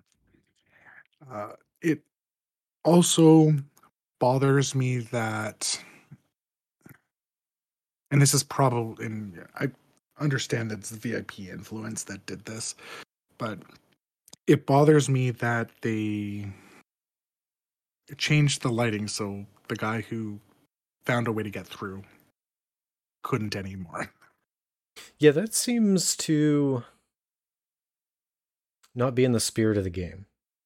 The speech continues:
Speaker 1: Yeah, it's the first time they've ever changed the rules of the game.
Speaker 2: That, that'd be like making that team of all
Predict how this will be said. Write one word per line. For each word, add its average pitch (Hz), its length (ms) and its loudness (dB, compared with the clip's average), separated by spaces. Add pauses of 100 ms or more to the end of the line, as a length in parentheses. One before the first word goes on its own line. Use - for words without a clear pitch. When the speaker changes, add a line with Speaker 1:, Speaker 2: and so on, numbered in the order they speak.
(320)
Speaker 1:
Yeah, 127 140 0 (140)
it's 139 240 -2
the - 140 -2
first 139 320 0
time 131 200 -2
they've 117 200 -4 (300)
ever 123 240 -4
changed 107 360 -6
the 113 60 -6
rules 104 240 -6
of 92 60 -16
the 104 60 -18
game. 104 200 -12 (560)
Speaker 2:
That, 123 240 0
that'd 120 220 0
be 117 160 4
like 107 580 2
making 113 360 2
that 104 440 0 (580)
team 107 300 0
of 98 200 -2
all 101 580 -2